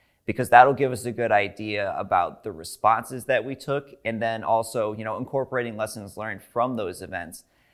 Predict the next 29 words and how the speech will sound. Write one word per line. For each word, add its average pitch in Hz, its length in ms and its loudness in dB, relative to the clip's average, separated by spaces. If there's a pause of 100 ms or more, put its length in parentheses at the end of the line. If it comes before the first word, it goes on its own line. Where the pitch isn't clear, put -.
(140)
so - 200 -2
that 101 200 8
we 107 80 -6
can, 101 400 -6
uh, 87 220 -2
further 113 540 -2
and 98 100 -4
make 113 200 -8
these 110 200 -8
plans 101 540 -6
about 95 260 4
as 85 160 -6
rock 92 280 0
solid 87 420 0
as 78 200 -10
we 76 120 -14
can, - 420 -14
because 95 400 -6 (800)
nobody 143 340 10
likes 143 220 4
to 120 60 -10
think 131 260 -4
that 123 100 0
a 113 200 -2
disaster 107 560 2
is 95 100 -10
going 98 220 -8
to 90 40 -8
happen, 170 680 0